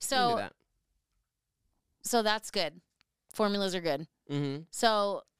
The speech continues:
Speaker 1: let's say, so, like, obviously your formula is gonna be in the color line you use. Right?
Speaker 2: Right.
Speaker 1: But let's say your client's moving somewhere and the color line that you use is not an option.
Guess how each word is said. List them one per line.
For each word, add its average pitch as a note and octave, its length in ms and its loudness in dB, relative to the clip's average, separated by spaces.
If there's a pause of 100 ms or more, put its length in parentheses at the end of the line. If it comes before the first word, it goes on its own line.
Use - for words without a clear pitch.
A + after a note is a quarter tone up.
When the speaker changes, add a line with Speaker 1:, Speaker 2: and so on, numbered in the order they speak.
(140)
Speaker 1:
let's G#3 340 0
say, A3 220 0
so, G3+ 240 4
like, F#3 180 -6
obviously F#3+ 720 -4 (840)
your F3+ 200 -2
formula F3 360 -4
is E3 80 -2
gonna E3 180 -4
be E3 120 -6
in D#3 60 -8
the D#3 80 -8
color D#3+ 240 -8
line C#3+ 160 -6
you D3 140 -6
use. G#2+ 360 -10 (460)
Right? F3+ 140 -2
Speaker 2:
Right. A#2 380 0 (240)
Speaker 1:
But G#3+ 120 6
let's G#3+ 280 -4
say G#3+ 220 -2
your G3+ 120 0
client's F#3 320 -2
moving F3+ 220 -6
somewhere E3 420 -4
and D#3 420 -6
the D#3+ 80 -6
color D#3+ 280 -6
line D3+ 220 -6
that C3 160 -8
you D3 120 -8
use C#3 420 -10
is C3+ 140 -16
not B2+ 280 -10
an A#2+ 60 -14
option. - 420 -14